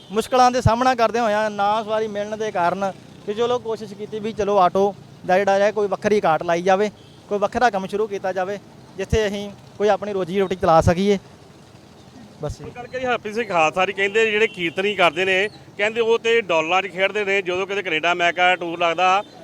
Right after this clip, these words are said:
Speaker 2: ਤੇ ਕਹਿੰਦੇ ਉਹਨਾਂ ਦੇ ਪਰਿਵਾਰ ਤੱਕ ਬਣ ਜਾਂਦੇ ਨੇ। ਪਰ ਤੁਹਾਡੇ ਹਾਲਾਤ ਕਿਉਂ ਮਜਬੂਰ ਨੇ? ਅੱਜ ਤੁਹਾਨੂੰ ਆਟੋ ਦੇ ਉੱਤੇ ਜਿਹੜਾ ਮਿਲਕ ਬਦਾਮ, ਚਾਟੀ ਦੀ ਲੱਸੀ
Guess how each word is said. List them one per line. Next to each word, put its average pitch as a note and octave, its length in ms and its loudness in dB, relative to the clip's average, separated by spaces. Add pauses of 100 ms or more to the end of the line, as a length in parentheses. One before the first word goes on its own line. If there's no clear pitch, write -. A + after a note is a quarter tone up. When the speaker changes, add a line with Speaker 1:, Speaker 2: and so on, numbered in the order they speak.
(120)
Speaker 2:
ਤੇ F3 80 -6
ਕਹਿੰਦੇ G3+ 300 -2
ਉਹਨਾਂ G#3 140 0
ਦੇ G#3 60 0
ਪਰਿਵਾਰ E3 400 2
ਤੱਕ F#3 200 -2
ਬਣ E3 240 -2
ਜਾਂਦੇ E3+ 260 -4
ਨੇ। F#3+ 200 -2 (240)
ਪਰ A3 100 -2
ਤੁਹਾਡੇ G3+ 340 2
ਹਾਲਾਤ G#3 280 4
ਕਿਉਂ G#3 180 -2
ਮਜਬੂਰ F3 360 -6
ਨੇ? F#3+ 240 0
ਅੱਜ F#3+ 80 -2
ਤੁਹਾਨੂੰ G3 400 -2 (240)
ਆਟੋ G3 300 2
ਦੇ A3 80 2
ਉੱਤੇ G#3+ 180 -2
ਜਿਹੜਾ F#3+ 400 4 (300)
ਮਿਲਕ A3 260 -2
ਬਦਾਮ, F#3 600 2 (120)
ਚਾਟੀ F#3 280 0
ਦੀ F3+ 60 -10
ਲੱਸੀ G3 480 -2